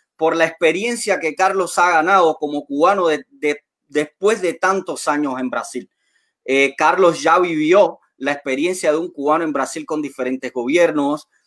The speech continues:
Carlos ya vivió la experiencia de un cubano en Brasil, eh,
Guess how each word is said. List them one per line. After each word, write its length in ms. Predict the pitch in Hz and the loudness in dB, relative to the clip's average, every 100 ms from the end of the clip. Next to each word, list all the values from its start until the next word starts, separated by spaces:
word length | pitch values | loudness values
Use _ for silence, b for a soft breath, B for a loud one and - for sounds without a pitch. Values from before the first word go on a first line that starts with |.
| _ _ | _ _
Carlos 460 | - 139 147 143 131 | -2 0 0 -2 0
ya 120 | 143 | 0
vivió 520 | 139 131 156 160 139 B B - | 2 2 4 4 2 B B -8
la 480 | 127 127 120 117 | 2 4 4 2
experiencia 760 | 123 - - 135 156 208 190 143 | -2 -8 -4 -2 0 -2 -2 -2
de 100 | 147 | 0
un 120 | 151 | -4
cubano 340 | 143 139 147 | -2 2 2
en 100 | 143 | 0
Brasil, 540 | 127 117 - 170 135 127 b b - | -2 -4 -4 -6 -8 -10 b b -6
eh, 460 | 135 135 120 101 | 0 2 0 -4